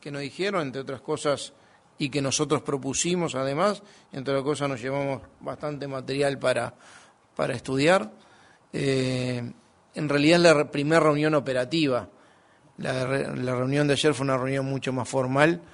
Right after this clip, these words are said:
Hoy es la primera reunión operativa y el jueves vamos a tener la segunda. Esperemos que con las mismas características que, que la que tuvimos hoy.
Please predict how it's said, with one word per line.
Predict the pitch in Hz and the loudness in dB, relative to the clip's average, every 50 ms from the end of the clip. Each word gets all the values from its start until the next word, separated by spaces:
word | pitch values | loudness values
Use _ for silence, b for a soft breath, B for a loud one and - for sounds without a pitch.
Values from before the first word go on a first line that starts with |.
| b b b b b b b b b b b b _ | b b b b b b b b b b b b _
Hoy | - - 147 143 | -2 0 2 4
es | |
la | 143 147 127 | 6 4 4
primera | 131 135 139 143 143 | 2 -2 -2 -2 -2
reunión | 135 139 135 139 139 135 | 0 0 -2 -2 -2 -2
operativa | 131 123 110 131 127 131 127 - 139 139 147 151 160 160 - - - - - - | -4 -4 -4 -4 -4 -4 -4 -4 -2 0 2 2 2 0 -2 -8 -16 -20 -20 -18
y | 147 147 143 127 120 120 117 117 117 117 117 117 | -14 -12 -12 -12 -10 -10 -12 -12 -10 -10 -10 -10
el | 120 123 113 | -10 -10 -12
jueves | - - 139 143 139 131 | -6 -2 0 0 2 2
vamos | 131 131 135 131 - 135 | 2 0 0 -2 -4 -6
a | 123 | -6
tener | 117 127 127 127 | -4 -4 -4 -4
la | 131 123 | -4 -4
segunda. | - - 131 127 127 135 143 143 143 160 170 151 - - b b b b b b b b b b b _ _ _ | -4 -4 -4 -4 -2 -2 0 2 4 4 4 2 0 -4 b b b b b b b b b b b _ _ _
Esperemos | - - - - - 135 139 139 139 127 127 | -12 -12 -6 -2 0 2 2 2 2 0 0
que | - 139 131 127 120 113 113 - - | 0 0 0 0 0 -4 -8 -8 -6
con | - 135 135 | -4 -4 -2
las | 131 131 | -2 -2
mismas | 131 135 135 135 127 | 0 0 2 0 0
características | 120 - 127 127 127 110 - 131 127 127 120 - - 135 117 131 117 - | 0 0 -2 -2 -2 -4 -4 -4 -4 -4 -6 -6 -8 -6 -6 -6 -6 -6
que, | - 113 110 110 127 - - | -6 -6 -8 -8 -10 -12 -10
que | - 135 | -8 -6
la | 127 123 | -6 -6
que | 117 120 | -6 -6
tuvimos | 113 117 113 113 110 107 - - | -6 -6 -6 -6 -8 -10 -12 -14
hoy. | - | -16